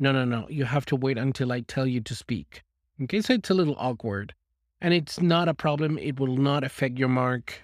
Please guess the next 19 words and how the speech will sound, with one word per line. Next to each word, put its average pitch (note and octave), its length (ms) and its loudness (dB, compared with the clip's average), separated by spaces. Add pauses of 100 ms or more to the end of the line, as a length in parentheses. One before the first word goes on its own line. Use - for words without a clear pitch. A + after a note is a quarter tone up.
(100)
or C3+ 160 2
anything B2 380 0
like A#2+ 180 -2
that. B2 180 -2
But E3 120 0
just - 280 -2
remember C3 480 2
that A#2 260 -4 (580)
when C#3+ 680 2
the C#3+ 80 4
examiner B2 400 2
says, B2+ 340 -2
"Now D3 220 4
you F3 160 2
have C#3 160 0
some B2+ 240 -2
time F3 380 0
to - 120 -2
look C3 480 0